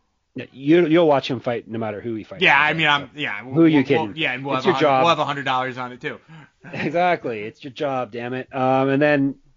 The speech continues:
Speaker 1: uh, starting off the main card, Merab D-, Dvalishvili did exactly what we expected. He out-wrestled Cody Stamann, uh, three rounds to none, two rounds to one on two scorecards. One, one, uh, um, judge had it three rounds to none. Yeah,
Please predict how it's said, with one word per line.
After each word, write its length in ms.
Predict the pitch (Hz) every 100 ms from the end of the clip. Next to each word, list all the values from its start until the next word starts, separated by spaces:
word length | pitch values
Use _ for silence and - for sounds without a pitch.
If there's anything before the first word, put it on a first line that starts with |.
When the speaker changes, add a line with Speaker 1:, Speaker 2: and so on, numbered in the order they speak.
| -
Speaker 1:
uh, 140 | 131 127
starting 320 | - 160 156
off 260 | 139 135
the 100 | 143
main 220 | 135 139 135
card, 400 | 143 135 135 - - - - - _
Merab 380 | 156 151 151 143
D-, 380 | 135 - - 139
Dvalishvili 840 | 139 170 165 - 139 170 175 160 147
did 160 | 156
exactly 300 | 139 143 151
what 160 | 139 143
we 60 | 131
expected. 520 | 120 160 156 160 151
He 120 | 143
out-wrestled 520 | 135 135 123 - 123 107
Cody 220 | 127 113
Stamann, 500 | - 120 117 113 110
uh, 440 | 110 110 110 110 -
three 160 | 135
rounds 420 | 127 127 127 120 -
to 100 | 139
none, 460 | 147 147 139 123
two 160 | - 135
rounds 320 | 123 120 110
to 180 | - 117
one 400 | 110 110 113 110
on 180 | 110 104
two 160 | - 107
scorecards. 600 | - - 101 - 95 -
One, 220 | 110 107 -
one, 300 | 110 107 98
uh, 760 | 104 98 98 _ _ _ -
um, 840 | 101 101 98 92 92 98 101 98 -
judge 300 | 117 123 117
had 160 | 117 110
it 140 | -
three 220 | - 117 113
rounds 400 | 107 107 - -
to 320 | - 110 104
none. 440 | 113 110 107 101 101
Yeah, 220 | 113